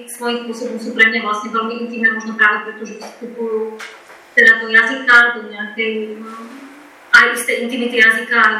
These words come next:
naozaj do takej snahy empatické ako keby porozumieť aj samej sebe v tých procesoch, aj, aj tomu protivníkovi vlastne, voči ktorému v tom písaní mám samozrejme oveľa hlbšiu empatiu a oveľa väčšiu snahu porozumieť mu, ako mám v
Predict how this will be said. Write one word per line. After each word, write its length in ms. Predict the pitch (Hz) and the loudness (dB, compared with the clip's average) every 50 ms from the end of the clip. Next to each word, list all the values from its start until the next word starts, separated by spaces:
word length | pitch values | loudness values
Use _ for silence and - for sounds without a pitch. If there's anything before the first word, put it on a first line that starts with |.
| 214 220 | -4 -6
naozaj 180 | 220 220 240 233 | 0 0 2 2
do 100 | - 220 - 226 | 2 -2 -2 -2
takej 260 | 233 233 240 240 - | -2 0 -2 -2 -4
snahy 400 | - - 226 226 220 226 226 226 226 226 - - - - - _ _ _ _ _ _ - - - - | 0 2 2 4 4 2 0 -4 -8 -10 -14 -18 -20 -20 -20 _ _ _ _ _ _ -20 -20 -20 -6
empatické 540 | - - 240 233 240 240 247 233 - - - - | -2 -2 -2 0 0 0 -2 -2 -6 -2 0 0
ako 140 | - - 240 | 0 0 -4
keby 240 | 247 233 240 - 208 - | -8 -10 -10 -12 -14 -10
porozumieť 480 | - 240 226 - - 233 233 233 233 233 208 | -4 -2 -2 0 0 2 2 2 4 4 2
aj 60 | 208 214 214 - - | 2 0 -2 -6 0
samej 280 | - 240 233 233 233 233 226 | 0 2 2 2 -2 -6 -8
sebe 600 | - - - - - - - 226 214 202 240 247 | -10 -14 -16 -16 -16 -12 -8 -8 0 2 2 4
v 180 | - 269 262 - | 4 2 -4 -10
tých 160 | 262 233 - - | -14 -18 -18 -16
procesoch, 440 | 233 226 233 247 240 - 254 254 - 226 | -16 -16 -14 -14 -16 -12 -10 -8 -4 -2
aj, 240 | 226 220 214 214 214 | -2 -2 -2 -4 -4
aj 100 | 208 214 220 | -6 -6 -6
tomu 140 | 220 220 220 220 220 | -6 -8 -8 -8 -8
protivníkovi 640 | 214 214 220 220 214 220 220 220 220 233 226 226 208 | -8 -8 -8 -10 -12 -12 -12 -6 -4 -4 -4 -4 -4
vlastne, 400 | 196 202 202 202 - 233 226 208 | -6 -6 -6 -6 -6 -10 -12 -12
voči 260 | 208 208 208 233 240 - | -10 -10 -10 -10 -6 -2
ktorému 320 | - 214 208 208 220 220 | -2 0 0 0 -2 -6
v 60 | - 226 | -10 -12
tom 80 | 240 247 | -12 -12
písaní 400 | 233 220 - - 220 226 226 226 | -12 -10 -4 -4 -4 -4 -4 -6
mám 240 | 214 208 208 - | -6 -6 -6 -6
samozrejme 480 | - - 233 226 226 240 240 233 - - | -6 -8 -8 -4 -4 -4 -4 -4 -4 -4
oveľa 200 | 214 233 240 233 240 240 | -2 0 0 0 0 -4
hlbšiu 320 | 240 - - 240 240 226 220 220 220 220 214 - - - - - - - - - - - | -8 -8 -8 -8 -8 -8 -10 -12 -14 -16 -18 -18 -18 -18 -18 -18 -18 -20 -20 -20 -20 -2
empatiu 680 | - - 240 233 233 233 233 233 247 233 226 226 226 220 | 0 2 2 2 2 0 0 0 -2 -4 -4 -4 -2 -2
a 240 | 208 202 202 202 | -2 -2 -4 -4
oveľa 480 | 202 220 220 208 214 214 208 202 208 214 | -6 -6 -2 0 0 0 0 -2 -8 -12
väčšiu 380 | 220 226 - 254 247 247 - 240 | -14 -14 -14 -14 -14 -14 -6 -2
snahu 260 | 233 - 233 233 220 | -2 -2 -2 -4 -6
porozumieť 540 | 220 226 226 220 233 240 226 220 220 214 220 | -6 -6 -6 -4 -4 -4 -4 -4 -4 -4 -6
mu, 140 | 220 220 220 | -6 -2 0
ako 220 | 202 208 - - 226 | 0 0 0 -4 -4
mám 160 | 214 208 214 | -4 -4 -4
v 80 | 214 | -4